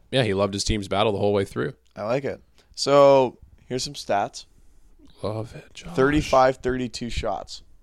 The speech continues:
Speaker 1: We outshot
Speaker 2: Vancouver.
Speaker 1: them.
Speaker 2: We outshot them. Let's
Speaker 1: That's the
Speaker 2: go.
Speaker 1: recipe for failure for the Canucks.
Speaker 2: Okay, here's another one.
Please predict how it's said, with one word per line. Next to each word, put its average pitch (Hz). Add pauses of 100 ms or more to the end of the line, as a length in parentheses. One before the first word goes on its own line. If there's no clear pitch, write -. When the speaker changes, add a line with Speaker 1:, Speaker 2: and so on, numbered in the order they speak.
(580)
Speaker 1:
We 107
outshot 117
Speaker 2:
Vancouver. 113
Speaker 1:
them. 160
Speaker 2:
We 107
outshot 117
them. - (220)
Let's -
Speaker 1:
That's 98
the 107
Speaker 2:
go. 107
Speaker 1:
recipe 113
for 110
failure 78
for -
the 65
Canucks. -
Speaker 2:
Okay, 110
here's 135
another 120
one. 92